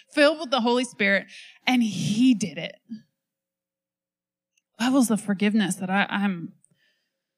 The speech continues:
having a tough time understanding.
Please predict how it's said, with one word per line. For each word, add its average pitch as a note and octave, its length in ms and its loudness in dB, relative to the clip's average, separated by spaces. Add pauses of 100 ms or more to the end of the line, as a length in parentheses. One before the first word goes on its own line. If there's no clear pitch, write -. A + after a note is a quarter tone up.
(1700)
having A#3 280 0
a F#3 100 -2
tough - 460 -2
time G3 460 0
understanding. F#3+ 1000 -4